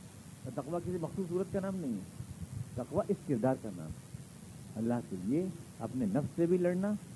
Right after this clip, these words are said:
اور اللہ کے لیے ماحول سے بھی لڑنا۔ یہ میرے الفاظ نہیں ہیں، قرآن کریم نے کہا، "والصابرین فی البأساء والضراء وحین البأس اولئک الذین صدقوا واولئک هم المتقون۔"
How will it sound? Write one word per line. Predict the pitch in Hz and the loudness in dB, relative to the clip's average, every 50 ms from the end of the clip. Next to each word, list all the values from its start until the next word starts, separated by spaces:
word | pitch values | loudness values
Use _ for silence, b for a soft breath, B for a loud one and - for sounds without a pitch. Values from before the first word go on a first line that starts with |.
| - - - | -12 -10 -4
اور | - 135 135 | 2 4 4
اللہ | 120 120 123 113 - | 6 6 4 2 0
کے | 104 | 0
لیے | 110 110 110 | 2 2 2
ماحول | 101 95 95 98 101 - | 2 0 -2 -4 -6 -6
سے | - 92 | -4 -4
بھی | 87 87 | -4 -4
لڑنا۔ | 85 87 85 - - - - - - - - - - - - - - - - - - - - 117 | -4 -6 -8 -10 -10 -10 -12 -12 -12 -12 -12 -12 -12 -14 -14 -14 -14 -14 -14 -14 -14 -8 -2 0
یہ | 113 101 | 0 4
میرے | 104 120 | 6 6
الفاظ | 135 143 139 147 160 165 160 | 6 6 6 4 4 2 2
نہیں | 160 139 104 | 2 2 2
ہیں، | 92 92 92 - - - | 2 0 -2 -4 0 2
قرآن | 120 120 123 117 | 4 4 6 4
کریم | 107 107 135 156 | 4 4 4 4
نے | 156 135 113 101 | 6 4 4 4
کہا، | - 98 90 - - - - - - - - - - - - - - - - - - - - - | 2 0 -2 -4 -8 -10 -12 -12 -12 -12 -12 -12 -12 -12 -12 -12 -12 -12 -12 -12 -12 -8 2 6
"والصابرین | 147 160 - - 180 175 185 185 175 202 208 226 220 214 | 6 6 6 6 4 4 4 6 6 4 4 4 4 2
فی | 202 | 2
البأساء | 208 190 175 165 175 170 151 208 208 220 220 | 2 0 0 -2 -2 -2 -2 0 0 2 2
والضراء | 202 202 196 170 175 196 196 180 208 208 | 2 2 2 2 2 0 2 2 2 0
وحین | 214 208 185 165 - 196 196 196 202 | 2 0 -2 -2 -2 -2 0 0 2
البأس | 202 202 190 202 226 - - 202 - - - | 2 2 2 2 0 0 -2 -6 -6 -4 -2
اولئک | 156 160 175 170 190 190 - | 0 0 0 0 -2 -6 -6
الذین | 190 175 165 165 175 175 160 156 147 - - | -4 -2 -2 -2 -2 -2 -2 -4 -4 -4 -4
صدقوا | 160 147 151 151 170 202 214 185 | -2 -2 -2 -2 0 0 2 4
واولئک | 156 117 135 156 175 175 165 160 | 4 4 4 4 2 2 0 0
هم | 156 143 | 2 2
المتقون۔" | 139 123 107 - - 98 - - 98 | 2 2 2 0 -2 -4 -4 -4 -4